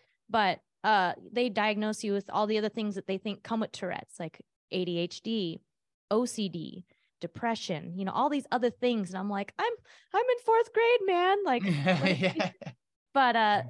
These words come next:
Speaker 1: ha-, the one thing that really did help with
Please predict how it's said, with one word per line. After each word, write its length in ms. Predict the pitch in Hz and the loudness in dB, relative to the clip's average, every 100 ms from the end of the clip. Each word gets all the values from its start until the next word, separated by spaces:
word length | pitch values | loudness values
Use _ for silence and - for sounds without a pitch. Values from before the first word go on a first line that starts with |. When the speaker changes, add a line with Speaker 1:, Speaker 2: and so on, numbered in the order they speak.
| - _ _ | -12 _ _
Speaker 1:
ha-, 200 | - - _ | -8 -8 _
the 160 | 233 | 0
one 300 | 277 285 349 | 2 2 0
thing 260 | 403 339 339 | -2 -4 0
that 200 | 269 202 | -2 -2
really 300 | 208 269 277 | -6 -6 -6
did 160 | 226 220 | -4 -6
help 360 | 208 208 196 - | -6 -8 -8 -8
with 240 | 160 170 | -8 -8